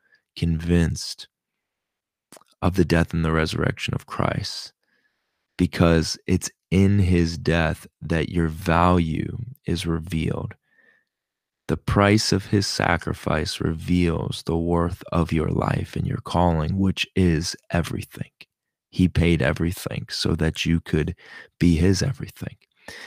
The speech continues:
And he's our everything. And we need to live in this reality 'cause it, it, it propels us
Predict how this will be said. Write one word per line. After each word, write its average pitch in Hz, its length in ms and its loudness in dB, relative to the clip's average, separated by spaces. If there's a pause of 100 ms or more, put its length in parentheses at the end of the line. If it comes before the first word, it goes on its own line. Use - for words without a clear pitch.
(200)
And 80 360 2 (380)
he's 87 340 4
our 82 220 6
everything. 82 440 0
And 80 140 -2 (340)
we 87 120 4
need 87 240 4
to 78 360 2 (320)
live 92 480 8
in 80 160 4
this 82 240 2
reality 87 720 2 (140)
'cause 78 200 -2
it, 71 200 -2
it, 78 260 -2
it 85 140 0 (600)
propels - 720 4
us - 440 -6